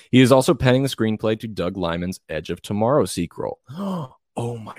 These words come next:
God. Edge of Tomorrow is a fantastic, underrated movie. I can't wait for the sequel. And he is also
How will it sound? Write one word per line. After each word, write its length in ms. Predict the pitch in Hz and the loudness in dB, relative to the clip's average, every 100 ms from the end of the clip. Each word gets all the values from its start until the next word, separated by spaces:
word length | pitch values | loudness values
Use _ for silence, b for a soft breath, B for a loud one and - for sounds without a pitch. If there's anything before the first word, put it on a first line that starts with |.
| - | -14
God. 400 | 104 107 - - _ _ _ | -12 -10 -12 -16 _ _ _
Edge 220 | - 107 110 | 0 0 0
of 60 | |
Tomorrow 460 | - 95 95 101 107 | -2 0 4 4 2
is 140 | 90 | -2
a 60 | - | -10
fantastic, 1000 | - 67 78 - 113 120 - 120 117 - _ _ | -12 -10 -10 -4 0 0 -2 -2 -2 -6 _ _
underrated 640 | 101 127 156 139 123 117 113 | 2 4 6 6 6 4 0
movie. 540 | 104 101 104 101 104 _ _ _ _ _ _ - | -2 -2 -2 -4 -6 _ _ _ _ _ _ 0
I 100 | 101 | 0
can't 220 | 110 92 | 0 0
wait 120 | 87 | -2
for 80 | - | -4
the 80 | - | -10
sequel. 400 | - - - - _ _ _ _ _ _ _ _ _ b b b - | -10 -10 -14 -16 _ _ _ _ _ _ _ _ _ b b b -4
And 80 | 107 | 2
he 60 | 110 | 2
is 120 | 107 | 2
also 560 | - 117 - 120 120 | 2 2 6 6 6